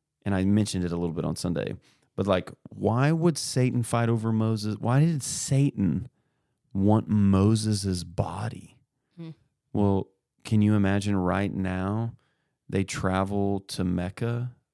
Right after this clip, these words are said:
Speaker 1: for Muhammad's body?
Speaker 2: Mm-hmm.
Speaker 1: If the Jewish people actually had Moses's bones, how much of a shrine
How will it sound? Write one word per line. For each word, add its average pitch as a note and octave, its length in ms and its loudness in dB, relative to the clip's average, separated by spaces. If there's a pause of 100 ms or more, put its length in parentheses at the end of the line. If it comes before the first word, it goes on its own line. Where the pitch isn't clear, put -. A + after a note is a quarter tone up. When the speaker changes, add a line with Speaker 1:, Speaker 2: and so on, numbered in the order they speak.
(100)
Speaker 1:
for F#2+ 360 -4
Muhammad's F#2+ 600 -4
body? B2+ 420 -4 (480)
Speaker 2:
Mm-hmm. E3+ 180 -20 (140)
Speaker 1:
If - 160 -6
the A2+ 120 2
Jewish G#2 540 2
people A2 480 0
actually G#2+ 640 -4
had F#2+ 400 -2
Moses's F#2 920 -2
bones, F2 1160 -4 (540)
how G#2+ 220 0
much G2+ 240 2
of G2 120 -2
a F2+ 60 -2
shrine F#2+ 920 -2